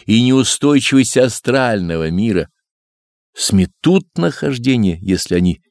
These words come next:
не удержатся преданностью. Устремление нужно,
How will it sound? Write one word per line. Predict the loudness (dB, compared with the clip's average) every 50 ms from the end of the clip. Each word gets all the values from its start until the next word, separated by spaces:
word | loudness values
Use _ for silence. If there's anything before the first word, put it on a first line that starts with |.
| _ _ _ _ _ _ _ -6
не | -2 0 0
удержатся | 2 0 0 0 -2 -2 -2 -4 -8 -8 -8 -8
преданностью. | -8 -6 -6 -6 -6 -6 -8 -8 -8 -8 -10 -12 _ _ _ _ _ _ _ _ _ _ _ _ _ _ _ _ _ _ -4
Устремление | -2 -2 -2 -2 -2 0 2 2 4 4 4 4 2 2 2 2 0 0 0
нужно, | 0 0 -2 -4 -4 -6 -8 -10